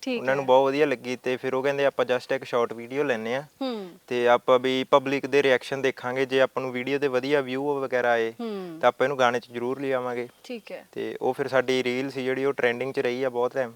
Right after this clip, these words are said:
Speaker 1: ਜੀ।
Speaker 2: ਤੇ ਉਸ ਕਰਕੇ ਹੁਣ ਅਸੀਂ ਇਹ ਗਾਣੇ 'ਚ ਲੈ ਕੇ ਜਾ ਰਹੇ ਹਾਂ।
Speaker 1: ਹੂੰ।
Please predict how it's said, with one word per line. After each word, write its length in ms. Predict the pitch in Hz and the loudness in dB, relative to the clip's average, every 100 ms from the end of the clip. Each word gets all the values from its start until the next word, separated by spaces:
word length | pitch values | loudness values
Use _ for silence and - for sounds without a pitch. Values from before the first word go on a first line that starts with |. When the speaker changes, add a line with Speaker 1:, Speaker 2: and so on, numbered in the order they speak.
| _ 208 | _ -12
Speaker 1:
ਜੀ। 360 | 240 220 165 - - | -8 -8 -10 -16 -8
Speaker 2:
ਤੇ 180 | 120 123 | -6 -2
ਉਸ 220 | 123 - | -4 2
ਕਰਕੇ 320 | 135 131 135 | 2 4 0
ਹੁਣ 200 | 131 139 | -2 -2
ਅਸੀਂ 200 | 131 139 | -2 -2
ਇਹ 60 | 143 | 2
ਗਾਣੇ 240 | 131 123 | 2 0
'ਚ 80 | 123 | 0
ਲੈ 140 | 127 | 0
ਕੇ 120 | 123 | 2
ਜਾ 180 | 127 123 | 4 4
ਰਹੇ 120 | 120 | 4
ਹਾਂ। 80 | 123 | -2
Speaker 1:
ਹੂੰ। 580 | 123 _ 233 220 190 170 | -6 _ -10 -8 -8 -12